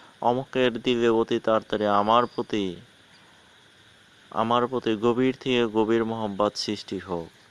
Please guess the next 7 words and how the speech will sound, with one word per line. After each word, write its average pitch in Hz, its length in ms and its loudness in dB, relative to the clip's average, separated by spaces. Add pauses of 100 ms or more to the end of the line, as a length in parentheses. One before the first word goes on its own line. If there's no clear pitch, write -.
(320)
এই 113 140 -4
কথাটা 117 380 -4
বলবেন। 92 540 -6 (380)
এইভাবে 127 500 4
এই 127 180 4
আমলটি 113 560 0 (340)
অবশ্যই 120 560 0